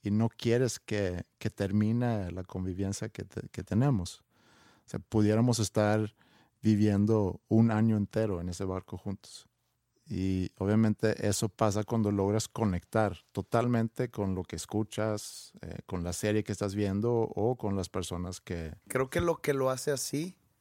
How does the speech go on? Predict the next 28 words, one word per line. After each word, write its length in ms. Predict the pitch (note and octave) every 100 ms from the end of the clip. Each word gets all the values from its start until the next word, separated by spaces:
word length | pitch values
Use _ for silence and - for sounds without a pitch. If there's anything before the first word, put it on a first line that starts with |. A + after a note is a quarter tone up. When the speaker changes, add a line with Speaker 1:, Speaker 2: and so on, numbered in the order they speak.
| _ _ _
Speaker 2:
y 120 | A#2
que 140 | A2 A2+
pienses 460 | - A#2 A#2+ C#3
así, 420 | C3+ G2+ A2 D3 D#3 _ _ _
por 100 | -
ejemplo, 380 | G2 F#2+ - A2+
el, 240 | G#2+ E2 - _ _ _ _ _ _ -
el, 420 | A2+ A2 G#2 G2
la 100 | G2+
tarde 460 | - A2 G#2+ A#2 B2
en 80 |
el 160 | A#2 G#2+
velero, 460 | G2+ G#2 A2 C3 - _ _ _ _ -
quisiera 360 | - A#2+ B2+
que 120 | B2+
dure 200 | A#2+ A#2+
un, 80 | C3 -
es 160 | A2+ _ -
porque 260 | A2+ -
sabes 420 | - - A2+ A#2
que 120 | - A2+
dura, 340 | A2 G#2 G#2+ -
que 100 | A2
va 80 |
a 40 | G#2
durar 340 | A2 A2 A2
muy 240 | A2 A2+ A2
poco. 440 | - G#2 -